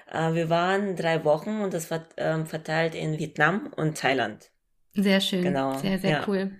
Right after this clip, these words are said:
Speaker 2: Ja, genau. Wenn du magst, Nastja, stell dich doch mal ganz kurz vor für die, äh, Podcast-Hörer, die dich noch nicht kennen. Einfach so ein bisschen, woher kommst du, wie alt bist du und, ähm, ähm, seit wann machst du den Bikinisport, also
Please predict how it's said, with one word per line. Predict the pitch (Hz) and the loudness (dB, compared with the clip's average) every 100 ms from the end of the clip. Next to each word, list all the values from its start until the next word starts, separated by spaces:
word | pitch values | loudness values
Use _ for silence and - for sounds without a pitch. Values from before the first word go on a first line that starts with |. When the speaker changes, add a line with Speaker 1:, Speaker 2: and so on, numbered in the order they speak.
| - - - - | -20 -14 -4 0
Speaker 2:
Ja, | 214 202 - - - | 2 0 -4 -6 0
genau. | 220 208 | 4 6
Wenn | 220 | 8
du | |
magst, | 226 247 285 | 8 6 4
Nastja, | 277 285 302 277 | 0 0 2 2
stell | 285 277 | 4 2
dich | 277 | 4
doch | 277 | 2
mal | 262 | 4
ganz | 262 254 | 2 2
kurz | 269 262 | 2 2
vor | - 285 | 6 6
für | - 254 | 6 2
die, | 240 233 | 2 2
äh, | 202 | 0
Podcast-Hörer, | 254 - 247 262 240 233 226 | -2 0 0 2 2 4 4
die | 202 214 214 202 | 2 -2 -2 -2
dich | 190 - | -4 -2
noch | 226 | 0
nicht | 349 - | 0 0
kennen. | 294 285 | 0 0
Einfach | 277 214 240 | 0 2 0
so | 233 | 2
ein | 220 | 0
bisschen, | 226 220 220 - - - | 0 0 0 -4 -14 -10
woher | - 240 | 2 2
kommst | 233 - 285 262 | 4 4 4 2
du, | |
wie | 226 | 2
alt | 196 233 | 2 2
bist | 233 - | -2 -2
du | 233 233 226 | 2 4 4
und, | - 202 202 208 202 - | 4 2 2 0 -2 -2
ähm, | - 202 202 202 202 | 0 2 2 2 2
ähm, | 190 190 190 | -2 -2 -2
seit | 196 196 | -2 -2
wann | 208 | 0
machst | 196 196 - | -2 -4 -6
du | |
den | 196 185 180 175 | -2 0 0 -2
Bikinisport, | 196 - 247 240 - 226 226 | -4 0 0 0 0 0 0
also | - | -4